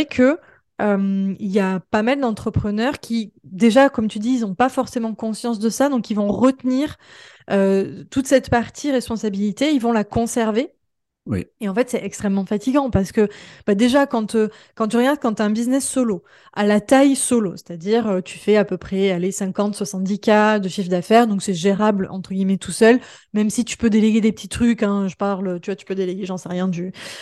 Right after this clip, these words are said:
Speaker 2: du montage, ce genre de choses, mais globalement,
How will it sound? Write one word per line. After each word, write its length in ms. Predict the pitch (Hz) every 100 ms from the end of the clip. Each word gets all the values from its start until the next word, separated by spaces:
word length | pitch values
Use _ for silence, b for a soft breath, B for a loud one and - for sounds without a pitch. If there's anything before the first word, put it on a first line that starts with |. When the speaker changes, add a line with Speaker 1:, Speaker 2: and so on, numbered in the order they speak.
| B
Speaker 2:
du 100 | 202
montage, 460 | 196 190 220 214 202
ce 80 | 196
genre 160 | 180
de 80 | 180
choses, 340 | - 226 247 214 B B -
mais 280 | 208 240 240
globalement, 760 | 220 226 233 214 208 233 254